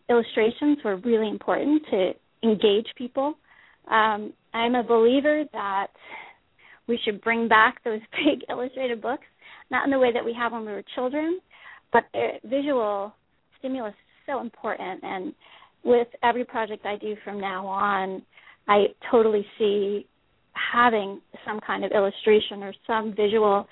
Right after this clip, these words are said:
aspect to the book. If I could put music into a book, I would.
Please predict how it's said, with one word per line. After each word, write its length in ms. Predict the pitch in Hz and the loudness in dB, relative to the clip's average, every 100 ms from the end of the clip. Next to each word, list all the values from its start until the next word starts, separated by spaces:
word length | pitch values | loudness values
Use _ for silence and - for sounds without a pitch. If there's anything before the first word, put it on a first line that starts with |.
| - - _ | -20 -20 _
aspect 480 | 214 214 _ 202 - | 4 4 _ -10 -10
to 60 | 208 | -12
the 80 | |
book. 260 | 202 233 196 | 0 0 2
If 100 | 233 | 0
I 100 | 277 | -2
could 140 | 269 285 | 0 -4
put 140 | 277 | -4
music 300 | 247 233 254 | -4 -2 -4
into 240 | 254 254 269 | -4 -4 -4
a 80 | |
book, 180 | 247 254 - | 0 -2 -2
I 100 | 202 | -4
would. 420 | 208 214 - | 0 0 0